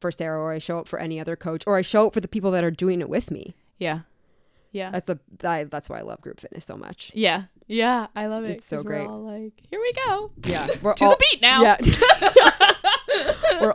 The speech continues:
Speaker 1: all gonna suffer together.
Speaker 2: Yes. <laughs>
Speaker 1: There's, there's definite power in that, for sure. For
Speaker 2: Yes.
Speaker 1: sure.
Speaker 2: Yes.
Speaker 1: Um, I wanted to talk, so we had, when we were talking at coffee the other day, you
Speaker 2: Yeah.
Speaker 1: had some fitness ideas.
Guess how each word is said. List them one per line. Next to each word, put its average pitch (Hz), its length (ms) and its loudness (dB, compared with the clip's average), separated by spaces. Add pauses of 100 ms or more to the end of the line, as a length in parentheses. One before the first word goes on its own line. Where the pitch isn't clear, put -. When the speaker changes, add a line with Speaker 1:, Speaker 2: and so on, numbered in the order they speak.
(120)
Speaker 1:
all 208 280 6
gonna 233 260 4
suffer 247 640 2
together. 180 600 -4 (120)
Speaker 2:
Yes. - 300 -4 (160)
<laughs> 440 160 0
Speaker 1:
There's, 233 300 -4 (220)
there's 202 400 -4
definite 180 600 -10 (200)
power 160 300 -6
in 160 100 -8
that, - 240 -12
for 170 160 -10
sure. - 280 -14
For 208 60 -10
Speaker 2:
Yes. 202 500 -10
Speaker 1:
sure. 208 220 -10 (260)
Speaker 2:
Yes. 214 240 -12 (160)
Speaker 1:
Um, 202 320 -2 (160)
I 214 120 0
wanted 233 340 -2
to 202 260 -2
talk, - 420 -8
so 202 160 -4
we 214 260 -6
had, 175 480 -4 (220)
when 208 120 -8
we 180 40 -6
were 175 80 -8
talking 180 300 -12
at - 100 -16
coffee 165 320 -10
the 151 80 -14
other 151 180 -10
day, 156 460 -10
you 175 120 -6
Speaker 2:
Yeah. 160 100 -8
Speaker 1:
had 160 220 -12
some 156 300 -14 (100)
fitness - 400 -14
ideas. 151 540 -14